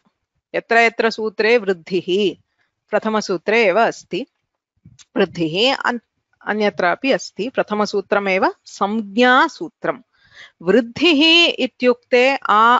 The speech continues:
ऐ, औ इति अस्माभिः कथं ज्ञायते? सः अर्थः लोके नास्ति। अतः सूत्रकारेण तदुच्यते। किमुच्यते? वृद्धिरादैच्। वृद्धिः इत्युक्ते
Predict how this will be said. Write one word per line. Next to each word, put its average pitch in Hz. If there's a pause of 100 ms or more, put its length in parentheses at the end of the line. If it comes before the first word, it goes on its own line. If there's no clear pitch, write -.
(100)
ऐ, 220 (100)
औ 196 (140)
इति 226
अस्माभिः 214
कथं 233
ज्ञायते? 175 (380)
सः 220
अर्थः 214
लोके 214
नास्ति। 220 (640)
अतः 269
सूत्रकारेण 247
तदुच्यते। 196 (200)
किमुच्यते? 233 (380)
वृद्धिरादैच्। 170 (320)
वृद्धिः 247
इत्युक्ते 202